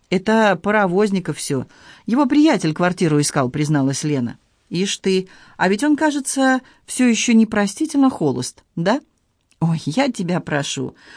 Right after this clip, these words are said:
Андрюшка друг, о чём вообще может идти речь?» «Как сказать?»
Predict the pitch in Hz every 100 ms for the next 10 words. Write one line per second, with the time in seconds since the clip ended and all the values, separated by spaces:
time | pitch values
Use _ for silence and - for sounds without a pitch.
0 | - - 330 311 311 247 208 170 147 135
1 | 214 220 262 190 165 165 143 139 135 156
2 | 156 156 151 123 123 - _ _ _ _
3 | - 294 - 320 277 196 202